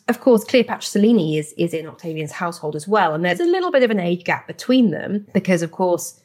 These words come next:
he's been there for much longer than she has. They did, however, they had a lot in common. And so you, you can sort of envisage how it might have worked, that he would have been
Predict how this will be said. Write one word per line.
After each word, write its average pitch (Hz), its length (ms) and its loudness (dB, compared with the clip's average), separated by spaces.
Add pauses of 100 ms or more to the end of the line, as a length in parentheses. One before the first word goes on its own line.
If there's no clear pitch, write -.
he's 208 260 2
been 165 180 -4
there 151 260 -8 (120)
for - 140 -6
much - 260 -4
longer 147 400 -6 (160)
than 160 120 -10
she 170 200 -6
has. - 360 -12 (520)
They 277 140 4
did, 262 240 4
however, 175 640 0
they 285 80 -6
had 269 140 -4
a 262 40 4
lot 220 160 4
in 175 80 0
common. 147 400 -10 (220)
And 170 360 -2
so 175 320 0 (360)
you, 196 160 2
you 190 160 -2
can 196 260 4
sort 233 220 2
of 185 280 0 (240)
envisage 185 440 2
how 170 320 -2
it 165 80 -2
might 156 180 -4
have 151 140 -12
worked, 156 580 -2
that - 380 -2
he 233 320 2
would 208 160 0
have 175 160 -10
been 170 420 -4